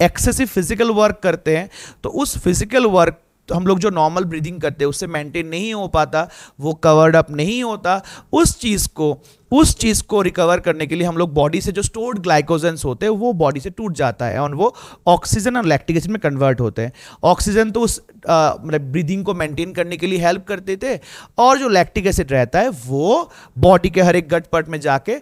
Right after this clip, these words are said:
लाइक, पेन वगैरह ये सब क्रिएट करते हैं। But ये अगर यहाँ पे ऑक्सीजन की अवेलेबिलिटी ज़्यादा है तो लैक्टिक एसिड फॉर्मेशन नहीं चाहिए होगा, तो लैक्टिक एसिड कम रहेगा। एसिड कम है तो ऑटोमेटिक एच प्लस कंटेंट भी कम रहेगा, क्योंकि as per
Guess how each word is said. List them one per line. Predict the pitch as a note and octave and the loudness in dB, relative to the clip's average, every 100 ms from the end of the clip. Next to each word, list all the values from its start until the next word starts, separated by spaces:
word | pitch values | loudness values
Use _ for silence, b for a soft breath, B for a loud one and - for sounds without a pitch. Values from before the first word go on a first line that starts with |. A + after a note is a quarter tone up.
| B B - | B B -6
लाइक, | E3 D#3+ - | -6 -4 -2
पेन | A3+ A3+ G#3+ | 0 0 -4
वगैरह | F#3 E3 | 0 0
ये | D#3 | 0
सब | G3 - | -4 -4
क्रिएट | F#3+ D3 | 0 0
करते | - A2+ - | -2 -10 -8
हैं। | G2+ B B - | -12 B B -2
But | C#4 - - | -2 -2 -10
ये | G3 G3 A#3 | -6 0 2
अगर | A#3+ A3 A#3 A#3 F3+ | 2 2 -2 -4 -8
यहाँ | E3+ E3+ | -4 -4
पे | F#3+ - - - | -2 -4 -6 -4
ऑक्सीजन | D#3+ D3+ F#3+ G3+ | -4 -4 -2 0
की | G#3 | 0
अवेलेबिलिटी | E3+ D3+ D#3+ F3 F#3 | 2 2 0 0 0
ज़्यादा | F3 D#3 D3+ D#3 | 0 0 2 0
है | C3+ | -2
तो | A#2+ E3 | -4 -4
लैक्टिक | D#3+ D3+ F3 | -2 -2 -4
एसिड | F3 F3+ | -6 -8
फॉर्मेशन | E3 E3 E3 F3 | -10 -10 -12 -10
नहीं | F#3 A3 | -8 -6
चाहिए | G3 F3+ | -2 -2
होगा, | F3 G#3 - b b | -2 -4 -8 b b
तो | A#3+ | -2
लैक्टिक | A3+ E3+ E3+ | 0 0 0
एसिड | F3 E3 | -2 2
कम | E3+ D3 | 0 2
रहेगा। | B2 A2+ A2+ b b - | 0 0 -6 b b 0
एसिड | G3 D4 | 2 2
कम | - C4 B3+ | 2 2 2
है | |
तो | A#3 | 2
ऑटोमेटिक | G#3+ G3+ G3+ F#3 - | 0 0 -2 -2 -2
एच | D#3 E3 - | 0 2 0
प्लस | F3+ F3+ | -2 0
कंटेंट | - D#3+ D#3 | 0 -2 -2
भी | E3 | -4
कम | F#3 D#3 D3 | -2 0 2
रहेगा, | C#3+ C3 | 2 0
क्योंकि | F3+ G3+ - | -4 -8 -4
as | F#3+ - | -4 -4
per | A#3 | -4